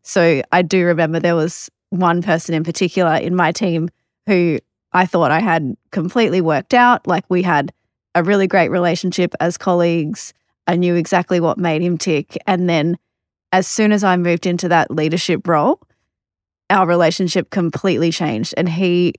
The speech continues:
was one of the people that I got on with the most within the team as colleagues. And he quickly became the most difficult person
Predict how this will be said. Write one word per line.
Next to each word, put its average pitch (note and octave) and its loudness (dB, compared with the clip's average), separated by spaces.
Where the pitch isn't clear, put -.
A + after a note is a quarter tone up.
was F3+ 0
one F3+ 0
of F3+ 0
the D#3+ 0
people F3 0
that D#3+ 0
I D#3+ 0
got D#3+ 0
on D#3+ -2
with D#3+ -2
the E3+ -2
most A3+ 0
within A3 2
the G#3+ 2
team A3 0
as - -2
colleagues. G#3 0
And F3 0
he F3 0
quickly F3+ -2
became D#3+ -2
the F3+ 0
most E3+ 0
difficult E3+ -2
person C#3+ -4